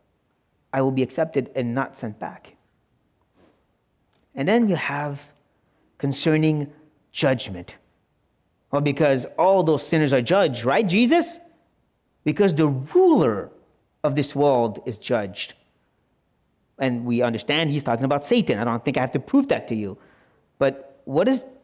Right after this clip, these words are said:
this Satan being judged have to do with concern, the world being convicted of judgment?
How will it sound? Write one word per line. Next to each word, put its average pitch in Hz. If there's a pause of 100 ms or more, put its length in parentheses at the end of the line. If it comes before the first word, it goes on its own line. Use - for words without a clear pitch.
(140)
this - (320)
Satan 190
being 165
judged 139 (420)
have 151
to 156
do 147
with 143
concern, 147 (100)
the 131
world 156
being 127
convicted 120 (340)
of 113
judgment? 110